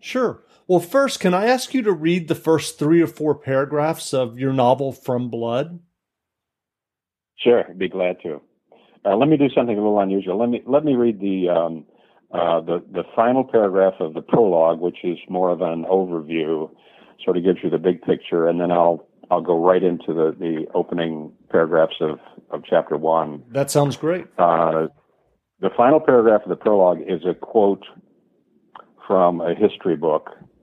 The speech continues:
Speaker 2: It reads as follows. "In all the attacks,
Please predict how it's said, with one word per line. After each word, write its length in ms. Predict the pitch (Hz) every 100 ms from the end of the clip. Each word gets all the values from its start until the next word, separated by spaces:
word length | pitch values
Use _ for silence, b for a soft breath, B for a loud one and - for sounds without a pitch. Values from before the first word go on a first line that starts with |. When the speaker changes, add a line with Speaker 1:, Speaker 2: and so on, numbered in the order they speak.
| _ _ _ b b b b b -
Speaker 2:
It 120 | 90
reads 380 | 90 90 82 -
as 140 | 90 80
follows. 380 | - 85 80 73 -
"In 200 | 104 90
all 200 | 98 135
the 120 | 143
attacks, 500 | 120 - 107 110 -